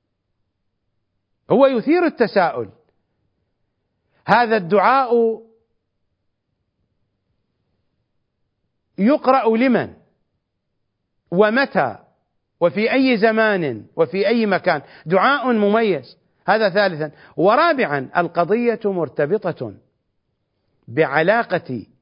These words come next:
إمامنا السجاد بقتلة الحسين، قضية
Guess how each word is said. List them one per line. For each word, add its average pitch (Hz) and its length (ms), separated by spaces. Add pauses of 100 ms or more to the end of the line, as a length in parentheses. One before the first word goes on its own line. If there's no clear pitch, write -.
(680)
إمامنا 196 500
السجاد 196 800 (160)
بقتلة 185 640
الحسين، 113 480 (2250)
قضية 208 720